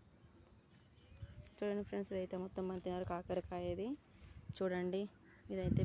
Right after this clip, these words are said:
బెండకాయ ఇది, ఇవి బెండకాయలు చూడండి. ఫ్రెండ్స్ చూడండి ఇదైతే సుక్క కూర చూడండి, తెలుసు మీకు.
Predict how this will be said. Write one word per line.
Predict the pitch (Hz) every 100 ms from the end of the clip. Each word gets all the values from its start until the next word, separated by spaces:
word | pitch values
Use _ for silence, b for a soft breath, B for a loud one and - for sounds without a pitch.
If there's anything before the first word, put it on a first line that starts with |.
| 180
బెండకాయ | 175 180 180 175
ఇది, | 170 190
ఇవి | 190 185
బెండకాయలు | 175 175 - 175 170 175
చూడండి. | 175 170 165 180 226 - - - - - - - - - - - - - -
ఫ్రెండ్స్ | 214 202 202 -
చూడండి | 220 208 202 190
ఇదైతే | 190 185 190
సుక్క | - - 185
కూర | 185 185 185 240 254
చూడండి, | 196 190 185 190 196
తెలుసు | 185 - 180
మీకు. | 180 190